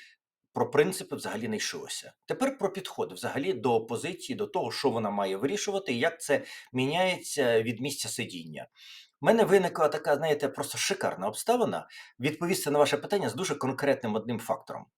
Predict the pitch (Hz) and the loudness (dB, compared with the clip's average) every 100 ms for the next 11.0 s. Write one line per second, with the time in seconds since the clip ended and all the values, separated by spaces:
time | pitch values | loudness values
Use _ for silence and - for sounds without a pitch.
0 | _ _ _ - - - - _ - 127 | _ _ _ -20 -18 -20 -20 _ -8 0
1 | 165 226 185 139 113 151 117 - 123 - | 6 6 6 2 -4 -4 -4 0 0 4
2 | 196 - - 110 - 113 135 175 - - | 2 2 -4 -4 -2 0 0 -4 -6 -16
3 | - - - - 127 147 - 151 147 156 | -18 -20 -20 -14 -4 -4 0 0 0 0
4 | 139 131 127 120 117 - 147 127 120 123 | 2 4 6 6 4 6 8 8 6 2
5 | 120 123 123 110 - 107 104 - 107 98 | 2 2 0 0 4 4 4 2 0 0
6 | - - - 107 107 101 95 95 92 - | -4 -18 -4 2 4 4 0 -4 -12 -18
7 | 427 440 - - - - - - - - | -18 -18 -18 -20 -10 -10 -8 -12 -14 -16
8 | - - - 185 - 139 139 233 233 131 | -20 -8 2 2 4 2 4 4 4 2
9 | 123 127 180 170 151 127 107 - - 78 | 2 0 2 4 4 4 4 0 -4 -14
10 | 104 113 110 95 - - - 92 104 | -6 0 0 0 -6 -8 -8 -6 -2